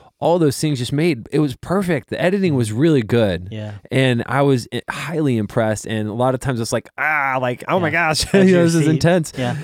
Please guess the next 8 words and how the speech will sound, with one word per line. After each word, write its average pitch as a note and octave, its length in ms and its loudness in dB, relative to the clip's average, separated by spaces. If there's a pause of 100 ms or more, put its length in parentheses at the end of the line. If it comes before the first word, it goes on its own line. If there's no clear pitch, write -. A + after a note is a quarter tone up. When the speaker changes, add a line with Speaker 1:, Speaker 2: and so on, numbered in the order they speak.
Speaker 1:
Um, C3 640 2 (680)
and C3+ 480 4 (220)
I, C#3+ 200 2
this D3 280 2
is F3 220 4
my C#3+ 160 2
favorite, D3 800 0 (180)
um, G#2+ 600 0